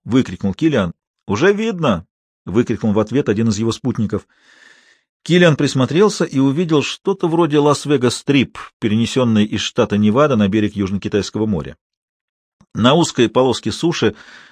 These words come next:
параллельными рядами выстроились умопомрачительной высоты здания.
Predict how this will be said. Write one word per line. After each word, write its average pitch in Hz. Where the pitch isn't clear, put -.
параллельными 123
рядами 131
выстроились 117
умопомрачительной 143
высоты 113
здания. 110